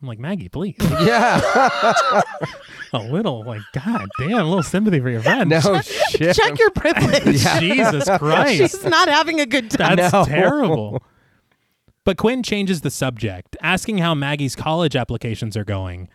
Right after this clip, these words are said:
Speaker 1: But Maggie redirects and says that they're there to talk about Quinn, asking how things are going with her father. Quinn shares that he's been taking a lot of time off of work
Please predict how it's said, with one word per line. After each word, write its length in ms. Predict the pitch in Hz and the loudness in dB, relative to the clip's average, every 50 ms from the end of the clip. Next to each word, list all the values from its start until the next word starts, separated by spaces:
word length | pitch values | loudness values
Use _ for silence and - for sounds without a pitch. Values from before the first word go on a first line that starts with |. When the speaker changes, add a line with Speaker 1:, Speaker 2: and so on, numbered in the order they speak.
| _ _ _ - - | _ _ _ -10 -4
Speaker 1:
But 140 | - 139 | -4 -2
Maggie 280 | 151 175 202 214 202 185 | 0 0 0 2 2 2
redirects 640 | 147 151 170 165 156 139 135 135 120 113 - - - | 2 2 2 2 2 2 2 0 -2 -4 -6 -10 -8
and 140 | 156 135 - | -8 -8 -4
says 240 | - 160 156 143 | -2 -2 -2 -2
that 120 | - 143 - | -4 -4 -4
they're 220 | 143 139 131 127 | -2 -2 -2 -2
there 300 | 127 139 147 151 160 165 | 0 0 0 0 0 -2
to 100 | 156 143 | -2 -4
talk 360 | 127 - - 143 127 123 - | -10 -6 -6 -4 -4 -6 -6
about 320 | - 135 113 104 104 - - | -10 -8 -8 -8 -10 -10 -14
Quinn, 580 | - - - 202 214 185 117 98 87 85 87 - _ _ _ _ _ - | -12 -6 -2 -2 0 0 -2 -4 -8 -10 -12 -16 _ _ _ _ _ -6
asking 360 | 151 156 165 156 - 185 160 | -4 -4 -2 -2 -4 -4 -2
how 140 | 139 139 131 | -2 -2 -2
things 300 | - - 165 165 135 127 | -2 -2 -2 -2 0 -2
are 60 | 131 | -2
going 340 | 113 127 127 120 113 110 110 | -2 -2 -4 -4 -4 -6 -6
with 180 | 107 98 - | -8 -10 -8
her 100 | - 113 107 | -10 -12 -10
father. 640 | - - 147 156 160 147 113 104 85 80 82 82 _ _ _ _ _ _ _ _ _ _ - | -6 -6 -4 -2 -2 -4 -4 -6 -10 -12 -14 -18 _ _ _ _ _ _ _ _ _ _ -2
Quinn 220 | - 196 226 247 | 0 2 2 2
shares 400 | 233 - - 202 190 196 202 170 | 0 0 2 2 4 4 2 2
that 80 | 151 175 | 2 0
he's 140 | 160 135 120 | -2 -2 -2
been 260 | 120 151 151 147 139 | -2 -2 -2 -2 -2
taking 340 | - 160 160 156 - 170 143 | -4 -4 -6 -4 -4 -4 -4
a 80 | 131 | -2
lot 180 | 123 127 131 135 | -2 -4 -4 -4
of 80 | 135 - | -4 -4
time 260 | - 143 139 131 127 | -4 -4 -2 -2 -2
off 140 | 123 113 104 | -4 -4 -4
of 120 | 113 98 | -6 -8
work 460 | 101 104 139 175 170 123 104 98 - | -4 -2 0 0 0 0 -4 -6 -12